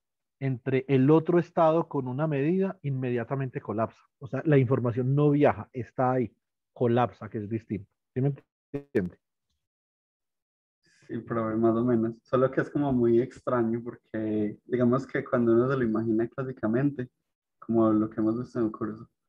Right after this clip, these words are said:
Speaker 2: ah, pues la onda tiene una, por ejemplo, pues digamos que hay un cuerpo, no sé, un cuerpo con varios átomos,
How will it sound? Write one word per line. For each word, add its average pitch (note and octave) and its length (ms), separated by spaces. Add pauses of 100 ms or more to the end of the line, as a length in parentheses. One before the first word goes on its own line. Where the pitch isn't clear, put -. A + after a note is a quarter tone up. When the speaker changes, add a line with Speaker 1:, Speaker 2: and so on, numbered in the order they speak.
(540)
Speaker 2:
ah, G#2 480
pues A2 560
la A#2 160
onda A2 380
tiene A#2 380
una, A#2 360
por B2 160
ejemplo, B2 560
pues B2+ 340
digamos A2+ 380
que C3+ 80
hay B2+ 120
un B2 120
cuerpo, A#2+ 800
no G#2 240
sé, A2 180
un G#2 340
cuerpo A2+ 320
con A2 160
varios G#2 300
átomos, G2+ 480